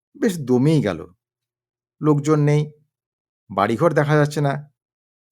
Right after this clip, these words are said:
কোথাও কোনো আলোও চোখে পড়ছে না। সাঁঝবেলাতেই যেন মাঝরাত্রির মতো নিঝুম হয়ে গেছে জায়গাটা।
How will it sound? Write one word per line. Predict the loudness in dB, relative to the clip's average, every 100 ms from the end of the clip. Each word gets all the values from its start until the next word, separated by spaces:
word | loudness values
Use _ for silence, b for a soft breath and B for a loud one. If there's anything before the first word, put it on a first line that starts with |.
| _
কোথাও | 0 0
কোনো | 2 2
আলোও | 0 0 2 2 2
চোখে | -2 -4
পড়ছে | -4 -8 -10
না। | -14 -18 _ _ _ _ _ _ _ _ _ _ -8
সাঁঝবেলাতেই | -2 0 2 0 2 0
যেন | 2 2
মাঝরাত্রির | 2 2 2 0 -2 -2
মতো | -2 -2
নিঝুম | -2 -2 -2 0 0
হয়ে | -2 -4
গেছে | -4 -6
জায়গাটা। | -8 -8 -12